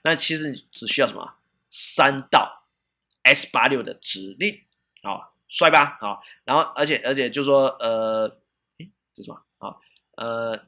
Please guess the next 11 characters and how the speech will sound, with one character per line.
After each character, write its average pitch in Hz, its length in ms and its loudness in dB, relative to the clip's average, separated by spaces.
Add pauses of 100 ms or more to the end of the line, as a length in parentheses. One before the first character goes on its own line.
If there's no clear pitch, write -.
(120)
这 202 100 -4
个， 151 120 0
这 165 160 -6
个 151 80 2
是 143 260 0
Visual，Visual 156 640 -4
Studio 123 720 -2 (140)
两 104 120 -6
千 143 140 -8
零 139 120 -6
五 - 100 -18